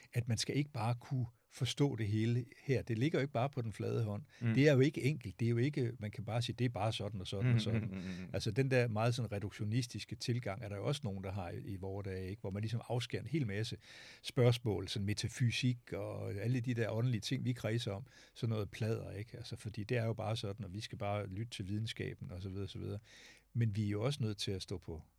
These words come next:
Speaker 1: tæer, fordi der er meget mere i os, og der er meget mere i det her liv,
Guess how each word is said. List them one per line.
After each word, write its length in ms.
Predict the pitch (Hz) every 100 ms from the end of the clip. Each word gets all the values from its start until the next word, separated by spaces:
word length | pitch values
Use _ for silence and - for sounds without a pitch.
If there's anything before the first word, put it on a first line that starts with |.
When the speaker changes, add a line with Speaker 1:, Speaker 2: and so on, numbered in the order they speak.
| -
Speaker 1:
tæer, 260 | - 135 82
fordi 300 | - - 117
der 140 | 110
er 180 | 107 117
meget 340 | 120 101 117
mere 280 | 113 123 110
i 200 | 120 127
os, 120 | 120
og 80 | 101
der 80 | 107
er 40 |
meget 220 | 107 107
mere 140 | 117 117
i 60 |
det 180 | - 123
her 120 | 113
liv, 280 | 101 123 160